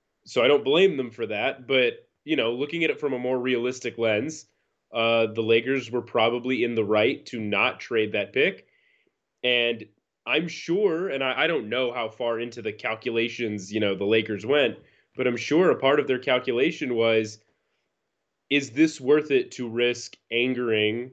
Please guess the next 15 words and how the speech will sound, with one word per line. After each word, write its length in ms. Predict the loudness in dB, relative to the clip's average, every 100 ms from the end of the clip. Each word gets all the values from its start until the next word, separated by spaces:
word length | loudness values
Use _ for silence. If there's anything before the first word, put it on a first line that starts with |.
| _ -6
LeBron 840 | -4 0 0 2 0 -2 -4 -4
and 260 | -2 -2 -6
Clutch 300 | -2 -2 0
Sports? 480 | 4 6 4 0 -18 _ _ _ _ _ _ -10
And 140 | -8
clearly 360 | 0 2 4 4
they 180 | 4 2
felt 380 | 2 2 0 0
they 140 | 2
were 160 | 4 4
willing 360 | 4 2 -2
to 120 | -6 -8
take 280 | -6 -4
the 80 | -6
backlash 640 | -2 -2 0 -4 -4 -6